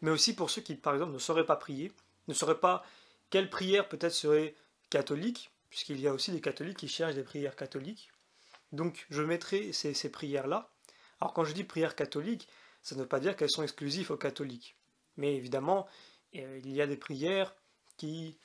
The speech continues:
sont faites beaucoup plus souvent par des catholiques, notamment quand il y a la mention de la Vierge Marie.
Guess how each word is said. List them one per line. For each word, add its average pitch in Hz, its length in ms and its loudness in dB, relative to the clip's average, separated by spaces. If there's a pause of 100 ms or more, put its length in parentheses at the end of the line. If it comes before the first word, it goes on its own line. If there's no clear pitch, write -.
(160)
sont 143 440 -8 (220)
faites 135 280 -2
beaucoup 139 200 -8
plus 165 160 -8
souvent 175 500 -2 (280)
par 139 160 2
des 139 120 -4
catholiques, 156 540 -2
notamment 147 360 -2
quand 156 260 -8
il 143 60 -6
y 139 60 -2
a 139 40 -4
la 135 100 -4
mention 147 580 -4 (380)
de 131 80 -8
la 127 100 -6
Vierge 131 300 -2
Marie. 156 420 -2